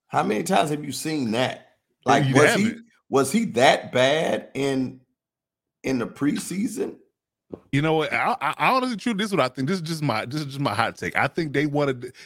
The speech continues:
Speaker 2: they want the stink of John Gruden gone.
Speaker 1: That's fair.
Speaker 2: I think that's what, really what it is. 'Cause I,
Speaker 1: That's
Speaker 2: I'm not
Speaker 1: fair.
Speaker 2: sure, because, I mean, they were, you know, 'cause it was the issue with him playing right tackle at one point. He didn't fit there. He's getting his butt kicked there.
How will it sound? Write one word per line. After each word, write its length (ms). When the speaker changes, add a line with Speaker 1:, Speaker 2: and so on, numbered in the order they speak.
Speaker 2:
they 120
want 300
the 80
stink 400
of 120
John 320
Gruden 360
gone. 360
Speaker 1:
That's 200
fair. 360
Speaker 2:
I 120
think 160
that's 120
what, 180
really 180
what 100
it 100
is. 280
'Cause 160
I, 120
Speaker 1:
That's 160
Speaker 2:
I'm 140
not 140
Speaker 1:
fair. 80
Speaker 2:
sure, 240
because, 260
I 20
mean, 220
they 120
were, 140
you 80
know, 100
'cause 240
it 200
was 140
the 80
issue 220
with 140
him 100
playing 260
right 200
tackle 300
at 80
one 120
point. 200
He 60
didn't 220
fit 220
there. 180
He's 100
getting 120
his 80
butt 240
kicked 200
there. 240